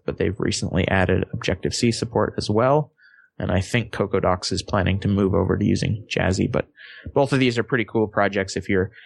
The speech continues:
you know, writing open source code or even just writing your own code and you wanna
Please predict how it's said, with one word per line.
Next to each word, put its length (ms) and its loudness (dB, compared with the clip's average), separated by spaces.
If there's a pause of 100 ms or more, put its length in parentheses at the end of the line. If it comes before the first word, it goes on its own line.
(220)
you 120 -2
know, 80 2
writing 520 0 (300)
open 220 -2
source 320 2
code 220 0
or 80 2
even 180 0
just 140 -4
writing 260 2
your 180 -2
own 220 2
code 260 0
and 120 -2
you 80 0
wanna 320 2